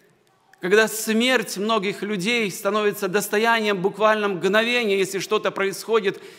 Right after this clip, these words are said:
какие-то катаклизмы, какие-то катастрофы, это становится на первых новостных лентах, и люди узнают.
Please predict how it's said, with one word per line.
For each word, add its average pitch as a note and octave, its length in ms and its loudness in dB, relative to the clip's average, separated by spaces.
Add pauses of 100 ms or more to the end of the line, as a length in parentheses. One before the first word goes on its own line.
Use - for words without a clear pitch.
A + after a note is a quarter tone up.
какие-то F#3 340 0
катаклизмы, G3 600 -2
какие-то F#3 380 -4
катастрофы, G3+ 800 2 (240)
это F#3+ 160 2
становится G3+ 600 0
на F#3+ 140 2
первых G3 420 0
новостных G3 440 -2
лентах, G#3+ 580 2
и G#3+ 60 -4
люди A3 240 -4
узнают. G#3 560 -2